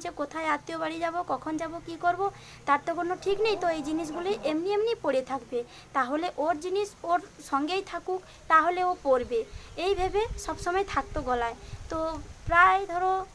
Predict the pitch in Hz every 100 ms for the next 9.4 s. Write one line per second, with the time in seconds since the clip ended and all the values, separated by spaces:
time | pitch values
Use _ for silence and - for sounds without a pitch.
0 | - - - - 294 370 381 370 359 370
1 | 370 349 339 339 349 381 302 294 339 359
2 | 403 - - - 339 - - - - 269
3 | 262 320 339 330 349 370 403 403 339 330
4 | 370 381 311 349 370 - 302 339 269 339
5 | 453 349 247 262 254 240 233 - 240 -
6 | - - 285 294 359 302 349 392 415 -
7 | 320 330 339 233 - 240 240 233 240 -
8 | - - - - - - - - - -
9 | 294 330 320 403